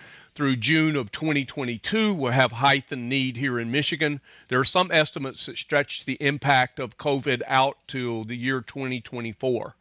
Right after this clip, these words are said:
So we're keeping an eye on that because that helps us plan ahead for the future. And even though, uh, Irwin and his family are helping us with one million four hundred and seventy thousand pounds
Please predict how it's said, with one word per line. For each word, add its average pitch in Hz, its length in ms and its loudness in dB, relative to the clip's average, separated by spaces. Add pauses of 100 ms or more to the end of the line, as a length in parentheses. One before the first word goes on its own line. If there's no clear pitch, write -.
(480)
So 151 200 4
we're 180 180 4
keeping 220 260 0
an 170 80 4
eye 156 260 6
on 151 140 -2
that 156 340 6
because 147 300 -2
that 175 180 4
helps 170 300 0
us 165 180 2
plan 170 440 4
ahead 151 380 2
for 135 120 -10
the 120 100 -8
future. 165 480 0 (480)
And 156 400 4
even 214 300 2
though, 170 300 2
uh, 131 400 2 (260)
Irwin 180 460 4
and 147 200 2
his 226 220 4
family 151 520 2
are 139 140 2
helping 170 400 2
us 143 280 0 (320)
with 147 360 2
one 175 800 2
million 180 600 2
four 196 200 6
hundred 180 320 4
and 123 180 2
seventy 170 720 2 (460)
thousand 175 720 4
pounds 175 580 2